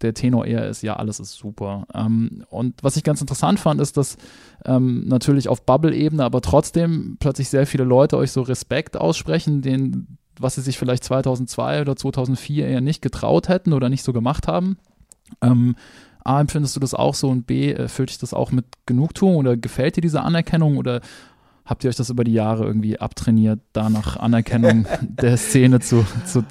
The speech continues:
Speaker 1: zu, äh, zu trachten?
Speaker 2: Äh, also,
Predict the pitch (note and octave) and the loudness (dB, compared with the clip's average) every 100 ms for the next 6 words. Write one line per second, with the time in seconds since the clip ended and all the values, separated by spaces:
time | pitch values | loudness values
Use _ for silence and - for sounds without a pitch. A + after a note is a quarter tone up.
0 | - - A#2 A2 A#2 - A2+ - G#2+ A2+ | -10 -4 0 0 0 -2 -4 -4 -6 -4
1 | G#2+ - - - - C3 C3 B2+ A#2+ - | -6 -6 -10 -10 -6 -4 -4 -4 -6 -10
2 | C3+ - C3+ C3 B2+ A#2+ A#2+ G#2 A2+ A2+ | -14 -2 4 4 4 2 -2 -4 -6 -6
3 | A2 G#2+ G#2 | -4 -6 -8